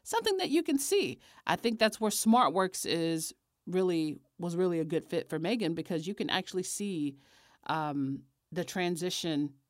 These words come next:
that a woman is making in her life from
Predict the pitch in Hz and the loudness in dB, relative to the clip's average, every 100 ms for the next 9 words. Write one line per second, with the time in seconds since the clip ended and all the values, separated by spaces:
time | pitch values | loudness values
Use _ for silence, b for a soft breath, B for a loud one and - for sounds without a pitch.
0 | _ _ _ _ _ _ - 160 165 165 | _ _ _ _ _ _ -6 -2 0 0
1 | 175 156 156 165 165 - - 190 160 160 | 0 0 -2 -2 -4 -6 -4 -2 -2 -2
2 | 151 190 175 135 170 151 | 0 2 2 -2 -4 -4